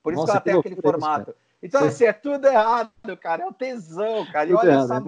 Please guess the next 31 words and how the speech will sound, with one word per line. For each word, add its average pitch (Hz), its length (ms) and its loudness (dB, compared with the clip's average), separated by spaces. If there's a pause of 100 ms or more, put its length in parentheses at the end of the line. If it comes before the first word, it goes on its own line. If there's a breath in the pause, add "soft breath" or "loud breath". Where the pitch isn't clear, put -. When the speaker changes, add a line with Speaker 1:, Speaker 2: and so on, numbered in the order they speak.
(120)
Speaker 1:
marca. 160 80 4
Speaker 2:
louco, 117 200 0 (280)
é 120 60 -6
muito 123 260 -6
louco, 113 320 -6
é 113 40 -8
muito 117 200 -4
louco. 110 160 -2
Speaker 1:
Olha 214 140 2
Speaker 2:
É, - 20 6
Speaker 1:
essa 190 160 0
Speaker 2:
porque 160 80 0
Speaker 1:
marca, 120 340 2
é 160 100 -4
foda. 107 460 -4
Speaker 2:
é, 180 240 -10 (220)
ele 156 180 6
vende, 190 400 4
ela 175 160 4
vende 208 320 6
isso, 196 160 2
né? 147 160 2
Ela, 143 320 4
ela, 139 500 2
ela 123 240 0
é 135 120 0
as-, 147 320 -2
aspiracional, 165 640 0
né? 117 120 -4
Marcas 123 400 -2
a-, 135 140 -2